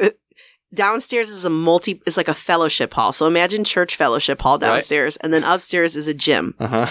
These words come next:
Speaker 1: And then there are a couple of small classrooms around the building that are multi-purpose that we use. Like, my office is the conference room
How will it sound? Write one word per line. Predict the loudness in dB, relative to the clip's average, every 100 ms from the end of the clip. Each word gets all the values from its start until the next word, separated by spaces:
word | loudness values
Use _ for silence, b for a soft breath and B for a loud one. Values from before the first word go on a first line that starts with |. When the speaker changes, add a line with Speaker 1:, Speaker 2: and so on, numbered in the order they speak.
| B B B
Speaker 1:
And | 2
then | 2
there | 4 4
are | 2
a |
couple | 0 -2 0 0
of | -2
small | 2 2
classrooms | 2 0 -2 -4 -8 -4
around | -2 2 0 0
the |
building | 0 0 0 -2
that | 0 2
are |
multi-purpose | 2 2 0 0 0 -2 -2
that | 0
we | 0
use. | 2 0 0
Like, | -4 -2
my | -2 0
office | 0 -2 -8
is | -10
the | -8
conference | -2 -2 0 -2 0
room | 2